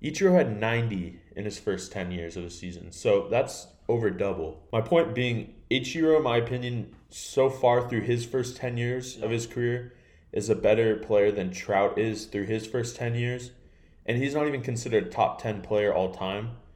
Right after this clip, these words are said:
Speaker 1: So why are we calling Trout the goat when he's not even close to some all-star numbers?
Speaker 2: Yeah, no, my, my question for you there is, like,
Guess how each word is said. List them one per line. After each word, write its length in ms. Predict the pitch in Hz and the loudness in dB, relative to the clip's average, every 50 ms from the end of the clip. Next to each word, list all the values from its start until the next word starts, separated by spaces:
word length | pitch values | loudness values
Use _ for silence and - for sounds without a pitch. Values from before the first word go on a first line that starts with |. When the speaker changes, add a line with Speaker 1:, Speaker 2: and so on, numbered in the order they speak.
| _ _ _ _ _ _ | _ _ _ _ _ _
Speaker 1:
So 260 | - - - 127 113 | -18 -4 2 4 4
why 240 | 113 110 110 110 127 | 6 6 6 6 6
are 100 | 139 147 | 6 4
we 120 | 151 147 | 2 0
calling 400 | 143 - - 131 127 117 110 95 | -4 -4 -4 -4 -4 -4 -4 -6
Trout 540 | - - - 113 104 101 - - - 107 104 | -6 -4 0 2 2 2 0 -2 -6 -4 0
the 100 | 110 104 | 0 0
goat 480 | 95 101 104 101 98 85 80 - - - - - - _ _ - - | 2 2 4 4 4 4 2 0 -4 -12 -20 -20 -20 _ _ -14 -8
when 380 | 113 110 110 104 101 98 92 - | -4 -2 -2 -2 -2 -6 -8 -8
he's 240 | 113 117 113 110 110 | -6 -4 -4 -4 -4
not 200 | 120 123 123 123 | -2 -2 -2 -2
even 240 | 123 117 117 98 90 | -2 -2 -4 -4 -8
close 680 | 90 - - - 117 110 98 95 90 - - - - - - _ | -10 -10 -4 0 2 2 2 0 -2 -4 -8 -14 -16 -18 -20 _
to 160 | - - 117 | -10 -8 -6
some 480 | 110 - - - 104 101 98 92 90 90 - - - - - - - - | -6 -6 -6 -6 -6 -6 -6 -10 -10 -12 -16 -20 -20 -20 -20 -18 -6 -2
all-star 520 | 104 107 107 107 - - - 104 98 95 | 0 0 0 0 -2 -2 0 0 0 0
numbers? 640 | 92 95 95 90 90 87 85 85 85 - - - - - - - - _ - - | -2 -6 -8 -8 -8 -10 -10 -10 -12 -14 -18 -20 -20 -20 -20 -20 -20 _ -14 -10
Speaker 2:
Yeah, 240 | 170 170 165 151 139 139 | -8 -6 -6 -6 -8 -8
no, 140 | 139 139 135 | -10 -12 -12
my, 280 | 139 147 156 165 - - | -10 -8 -8 -8 -8 -8
my 100 | - 147 | -10 -12
question 400 | 143 - - 170 175 - - 214 | -12 -12 -12 -12 -12 -10 -10 -12
for 160 | 202 - 208 185 | -10 -8 -8 -8
you 120 | 147 135 | -8 -8
there 280 | 117 110 104 113 123 139 | -10 -12 -10 -8 -8 -8
is, 140 | 139 131 | -8 -10
like, 160 | 120 120 117 | -12 -14 -16